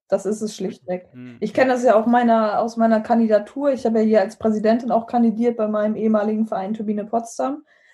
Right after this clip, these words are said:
Speaker 1: Da habe ich ja genau das Gleiche durchlebt. So, du kannst eine Argumentationskette haben, die durchdacht ist, die aufeinander aufgebaut ist,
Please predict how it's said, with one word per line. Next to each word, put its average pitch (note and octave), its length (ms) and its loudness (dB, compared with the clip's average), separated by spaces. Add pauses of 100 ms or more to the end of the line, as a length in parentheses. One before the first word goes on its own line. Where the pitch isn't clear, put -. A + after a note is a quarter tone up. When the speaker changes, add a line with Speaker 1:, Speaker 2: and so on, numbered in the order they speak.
(140)
Speaker 1:
Da A3+ 80 4
habe A#3+ 100 2
ich A#3+ 80 -6
ja A#3 80 4
genau A3+ 260 6
das B3 160 -2
Gleiche A#3 380 2
durchlebt. G3+ 540 -6
So, G3 120 -6
du G3+ 120 -8
kannst B3+ 360 -2
eine - 80 2
Argumentationskette A3 1160 2
haben, F#3+ 320 0
die G3 100 -4
durchdacht A3 560 -2
ist, G3 280 -10
die G3+ 100 0
aufeinander G3+ 480 0
aufgebaut G#3+ 680 0
ist, F#3 340 -8